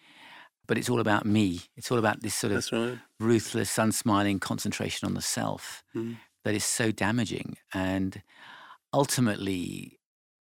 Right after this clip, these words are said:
Speaker 1: carried to its conclusion, leads to all these problems that we've talked about as well.
Speaker 2: Yeah, yeah.
Speaker 1: Yeah.
Speaker 2: And, you know, related to this idea of,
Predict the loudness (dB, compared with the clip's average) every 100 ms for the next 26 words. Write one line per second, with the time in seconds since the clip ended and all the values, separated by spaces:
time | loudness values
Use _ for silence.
0 | _ -10 -2 0 2 -2 -4 -4 -2 -2
1 | 0 -2 -4 -4 -4 -2 -4 -6 -4 -4
2 | -4 -6 -2 -4 -4 -10 -8 -6 -6 -6
3 | -6 -10 -6 0 2 0 -2 -6 -2 -2
4 | -2 -4 -8 -12 -12 0 4 6 8 8
5 | 8 8 8 4 0 0 4 4 8 6
6 | 8 6 6 4